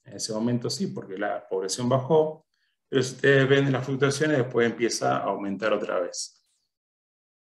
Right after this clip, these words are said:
Entonces, el gobierno de Australia lo que hace es, bueno, buscar una cepa de otro tipo de virus,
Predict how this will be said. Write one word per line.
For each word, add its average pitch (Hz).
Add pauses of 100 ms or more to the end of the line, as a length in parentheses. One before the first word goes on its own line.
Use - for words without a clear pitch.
(160)
Entonces, 170
el 123
gobierno 135
de 147
Australia 165
lo 123
que 127
hace 131
es, -
bueno, 110
buscar 131
una 135
cepa 156
de 117
otro 131
tipo 117
de 127
virus, 139